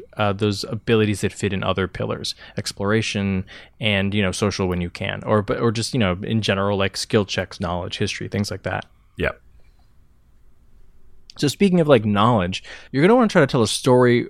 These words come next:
Speaker 1: uh, with the type of monsters and the way that they're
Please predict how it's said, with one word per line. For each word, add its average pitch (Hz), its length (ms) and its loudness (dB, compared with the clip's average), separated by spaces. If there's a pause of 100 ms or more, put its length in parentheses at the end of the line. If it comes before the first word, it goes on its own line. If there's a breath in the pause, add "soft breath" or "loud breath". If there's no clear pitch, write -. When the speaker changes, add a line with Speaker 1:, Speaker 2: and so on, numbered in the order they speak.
(120)
Speaker 1:
uh, 101 220 2
with 110 440 2
the 104 680 -2
type 170 340 0
of 135 140 4
monsters 131 960 0 (140)
and 104 340 0
the 98 120 -2
way 117 260 2
that 131 140 0
they're 104 180 4